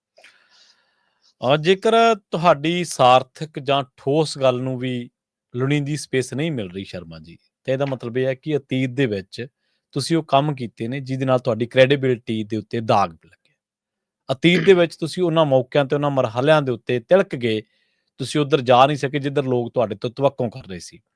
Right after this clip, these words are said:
ਇਹ ਗੱਲ ਬਾਦਲਾਂ ਤੇ ਵੀ ਲਾਗੂ ਹੁੰਦੀ ਹੈ, ਇਹ ਗੱਲ ਜਿਹੜੇ ਅੱਜ ਕੱਲ੍ਹ ਲੇਖੇ ਦਾ ਸੱਦਾ ਦੇ ਰਹੇ ਨੇ ਉਹਨਾਂ ਤੇ ਵੀ ਲਾਗੂ ਹੁੰਦੀ ਤੇ ਜਥੇਦਾਰ ਸਾਹਿਬਾਨ ਤੇ ਵੀ ਲਾਗੂ ਹੁੰਦੀ ਹੈ, ਕਿਉਂਕਿ ਬਹੁਤ ਵਾਰ, ਅ, ਇੱਕ ਵਾਰ ਨਹੀਂ ਗਾ, ਲੋਕਾਂ ਨੇ ਉਹਨਾਂ ਦੇ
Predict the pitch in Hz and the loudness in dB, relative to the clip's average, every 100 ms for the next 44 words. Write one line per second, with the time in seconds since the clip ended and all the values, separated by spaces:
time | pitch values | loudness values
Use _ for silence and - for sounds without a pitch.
0 | _ _ - 139 139 131 117 120 135 135 | _ _ -12 0 2 4 4 4 2 2
1 | 143 139 123 127 123 117 120 123 _ _ | 0 2 0 -2 -6 -8 -10 -12 _ _
2 | _ _ _ - 131 131 139 135 139 143 | _ _ _ -6 2 4 4 0 0 2
3 | 120 120 131 123 117 110 127 120 110 104 | 0 0 0 2 -2 -4 -2 -2 -4 -6
4 | 120 120 120 123 120 117 _ _ _ _ | -4 -2 -4 -4 -6 -12 _ _ _ _
5 | - 135 151 156 151 139 135 135 147 170 | -6 2 2 2 4 4 2 -6 -6 -6
6 | 151 139 139 135 123 113 104 98 107 104 | -4 0 0 -2 -6 -6 -6 -8 -8 -8
7 | 92 82 82 82 90 127 165 - 180 160 | -10 -14 -18 -16 -14 -8 -8 -4 -6 -6
8 | _ _ - 165 226 240 208 214 - 139 | _ _ 0 4 4 6 6 4 -6 -6
9 | - - 139 175 185 165 254 196 113 113 | -4 -6 -2 6 4 4 -4 -2 -4 -6
10 | 110 110 147 160 165 175 165 170 170 | -10 -4 -2 -2 -4 -4 0 2 2